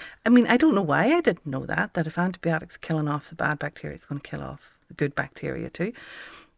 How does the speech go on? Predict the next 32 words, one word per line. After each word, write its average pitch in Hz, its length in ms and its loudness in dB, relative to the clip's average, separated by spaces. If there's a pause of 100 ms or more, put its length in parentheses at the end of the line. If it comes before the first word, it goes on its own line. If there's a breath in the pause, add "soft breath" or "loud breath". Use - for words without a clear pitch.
But 196 120 2
I, 196 140 2 (120)
I 202 100 -2
never 214 240 2
made 180 220 2
the 147 80 -4
connection, 156 920 -2 (400)
I 190 40 -2
never 233 160 0
made 202 140 2
the - 60 -10
connection 165 420 0
between 156 320 0
the 147 80 0
good 170 260 0
bacteria - 640 -4
and 147 220 0
your - 180 -6
overall 143 540 -4 (460)
health. - 420 -6 (640 loud breath)
Um, 147 500 0 (600)
I 170 60 0
suppose 220 280 0
I 180 120 4
just 160 280 -2
thought 156 160 0
it - 60 -10
related 147 400 -4
to 147 400 -8 (200)
your 156 200 -4
digestive - 640 -8
health. - 340 -12